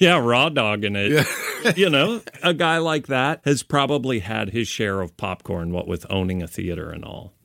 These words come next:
Speaker 1: Maybe the magic has gone out of that.
Speaker 2: Out of popcorn?
Speaker 1: He's pro leagues. We're amateur over here.
Speaker 2: But how does the magic go out of popcorn?
Speaker 1: No, you're right.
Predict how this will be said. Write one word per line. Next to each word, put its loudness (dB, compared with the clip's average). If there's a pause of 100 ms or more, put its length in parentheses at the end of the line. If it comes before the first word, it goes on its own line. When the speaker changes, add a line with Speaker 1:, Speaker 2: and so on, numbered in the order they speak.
Speaker 1:
Maybe 2
the -2
magic -2
has -8
gone -8
out -12
of -16
that. -20 (180)
Speaker 2:
Out 4
of -2
popcorn? -2
Speaker 1:
He's 4
pro 4
leagues. -2 (100)
We're 2
amateur 0
over -8
here. -10
Speaker 2:
But -8
how -6
does -2
the -2
magic -2
go -2
out -6
of -14
popcorn? -8 (120)
Speaker 1:
No, 0
you're -4
right. -10